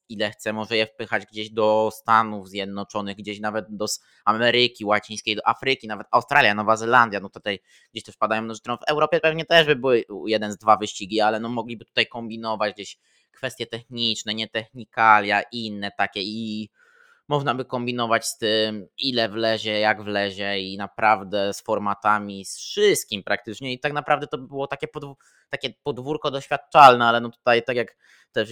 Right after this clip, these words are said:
zostało wspomniane, zrobienie drugiego najszybszego bolidu na świecie, patrząc na to, że mówimy o tym, żeby to miało być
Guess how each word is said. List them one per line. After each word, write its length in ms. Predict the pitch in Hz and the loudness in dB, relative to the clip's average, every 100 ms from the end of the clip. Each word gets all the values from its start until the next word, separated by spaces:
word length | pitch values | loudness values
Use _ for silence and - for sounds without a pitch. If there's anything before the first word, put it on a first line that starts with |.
| 107 | -6
zostało 360 | 127 - 117 120 | -8 0 2 2
wspomniane, 600 | - - 117 120 113 101 | -2 -8 -2 0 0 -2
zrobienie 460 | 101 98 117 117 110 | -4 -2 0 0 -2
drugiego 340 | 107 113 113 | -2 -2 -2
najszybszego 480 | 113 98 - 120 107 | -4 -8 -8 -6 -4
bolidu 360 | 110 110 110 | -6 -6 -8
na 120 | 107 107 | -6 -8
świecie, 480 | - 117 110 101 - _ | -4 -4 -2 -4 -6 _
patrząc 640 | 113 113 - 113 101 98 | 6 6 4 -8 -10 -10
na 340 | 101 104 110 110 - | -8 0 2 2 0
to, 120 | 95 | -10
że 180 | 92 98 | -8 -8
mówimy 760 | 98 98 92 104 117 113 104 | -8 -10 -10 -8 -6 -6 -8
o 200 | 92 110 | -6 -6
tym, 240 | - 104 98 | -8 -10 -8
żeby 300 | 101 90 101 | -8 -8 -10
to 140 | 101 | -8
miało 400 | 101 107 107 104 | -4 0 0 0
być 580 | 95 107 104 - - | -2 -4 -4 -6 -14